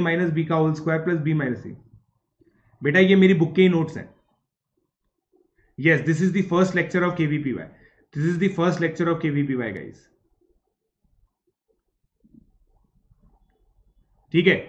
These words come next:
आर्यन मैं बता रहा हूं, देख बेटा वापस से बता रहा हूं। देखो guys, आप लोग ये मानते पहले तो, ऊपर लिख रहा हूं, Right? अब इससे मेरे बच्चों,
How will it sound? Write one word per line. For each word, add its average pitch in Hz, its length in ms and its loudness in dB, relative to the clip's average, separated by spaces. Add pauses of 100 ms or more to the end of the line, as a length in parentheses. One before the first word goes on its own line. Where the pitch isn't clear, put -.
(720)
आर्यन 165 300 4
मैं 190 140 6
बता 165 200 2
रहा 170 80 2
हूं, 170 80 -2
देख 160 180 -2
बेटा 156 200 0
वापस 151 300 -4
से 170 80 -4
बता 139 200 -4
रहा 135 100 -6
हूं। - 80 -12 (480)
देखो 151 200 0
guys, 87 260 -6 (400)
आप 151 200 2
लोग 185 160 6
ये 185 80 6
मानते 170 320 0
पहले 160 240 0
तो, 160 120 -4 (460)
ऊपर 156 260 -4
लिख 147 120 -2
रहा 120 120 -6
हूं, - 80 -14 (3250)
Right? 170 280 0 (1800)
अब 151 140 -2
इससे 170 220 0
मेरे 196 200 4
बच्चों, 160 320 -4